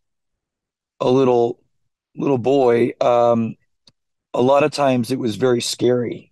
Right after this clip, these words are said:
in my house. And, um, my stepfather, once my parents got a divorce, my stepfather was also manipulative and verbally abusive. And I felt like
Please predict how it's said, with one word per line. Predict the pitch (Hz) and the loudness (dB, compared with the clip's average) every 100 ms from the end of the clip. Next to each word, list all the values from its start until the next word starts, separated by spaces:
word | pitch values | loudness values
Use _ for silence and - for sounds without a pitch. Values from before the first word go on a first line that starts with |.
| - | -10
in | 120 | -4
my | 117 | -4
house. | 120 113 151 160 135 | -2 0 0 -2 -2
And, | 113 110 104 - - _ _ _ _ _ - | 2 2 0 -8 -20 _ _ _ _ _ -2
um, | 123 120 117 120 113 - _ _ _ _ _ _ _ _ - _ _ _ _ _ - | 0 2 0 0 -4 -6 _ _ _ _ _ _ _ _ -20 _ _ _ _ _ -4
my | 127 123 120 120 | 0 2 2 2
stepfather, | - 156 - 160 160 160 160 151 - _ _ - | 0 -4 0 0 2 2 2 -2 -8 _ _ -4
once | 139 139 | -4 -2
my | 123 | -4
parents | 143 131 | -2 -2
got | - 123 | 0 0
a | |
divorce, | 113 127 123 | 0 0 -2
my | 120 | -4
stepfather | 107 127 - 131 127 120 - - _ | -4 -6 -2 0 2 0 -6 -20 _
was | - 143 127 - | -2 0 0 -2
also | 139 143 151 147 143 - - | -2 -2 0 2 0 -4 -6
manipulative | 143 147 151 143 143 143 143 - | -2 -2 0 0 2 0 -2 -6
and | 120 113 | -6 -2
verbally | 120 123 123 | 0 0 2
abusive. | 117 110 127 - 147 139 - | 0 0 -2 -2 -4 -4 -6
And | - 113 107 107 - | -2 0 0 -2 -4
I | 123 | -4
felt | 113 - 147 - | -4 0 0 2
like | 127 123 117 - - | 2 2 2 0 -8